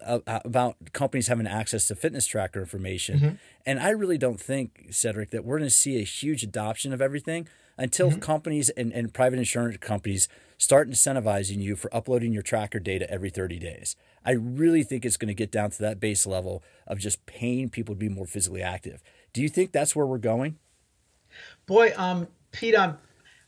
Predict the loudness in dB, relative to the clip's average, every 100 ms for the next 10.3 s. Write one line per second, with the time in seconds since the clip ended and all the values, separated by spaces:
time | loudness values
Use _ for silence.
0 | _ -6 0 2 4 4 6 6 6 2
1 | 2 2 4 6 6 4 0 2 2 4
2 | 2 2 2 4 2 0 6 8 10 8
3 | 8 6 6 6 8 8 6 6 6 6
4 | 6 6 4 2 2 4 4 6 4 2
5 | 2 2 2 -2 -6 -12 -20 -20 _ _
6 | _ _ _ 0 6 8 8 8 6 6
7 | 6 6 4 2 6 6 6 0 -2 -6
8 | -8 _ _ -2 -2 0 0 0 -2 -2
9 | -2 0 4 4 4 6 6 8 6 4
10 | 4 6 6